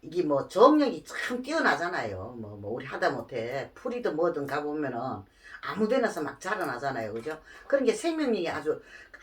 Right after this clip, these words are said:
아주 강-, 강하다고 보면 돼요. 정력이나 뭐 이런 것이 굉장히 강하다고 보시면 되는 거거든요. 그것이 이제 을목이라는 이야기가 되는 거죠. 그러니까 어떤 물체든지 내가 이용을 하고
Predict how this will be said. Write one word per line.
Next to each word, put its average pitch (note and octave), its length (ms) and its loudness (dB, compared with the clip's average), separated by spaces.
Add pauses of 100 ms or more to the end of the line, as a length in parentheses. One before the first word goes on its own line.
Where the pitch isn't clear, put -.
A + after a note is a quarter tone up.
(180)
아주 - 180 -8
강-, - 460 2
강하다고 A3+ 500 2
보면 D3+ 220 -2
돼요. A2+ 380 -4 (180)
정력이나 D#3 680 0
뭐 C#3 180 -4
이런 E3 220 -2
것이 D3 400 -4 (280)
굉장히 G3+ 360 2
강하다고 D#3+ 520 -4
보시면 C#3+ 340 -8
되는 B2 240 -8
거거든요. A#2 540 -8 (340)
그것이 A3+ 420 0
이제 D#3+ 140 4
을목이라는 D#3 600 2
이야기가 A#2 340 -6
되는 A2 240 -6
거죠. A2 360 -6 (1160)
그러니까 A#3+ 680 2 (380)
어떤 D4 540 4
물체든지 B3 680 6
내가 E3+ 240 4
이용을 G#3 560 4
하고 C#3+ 420 -4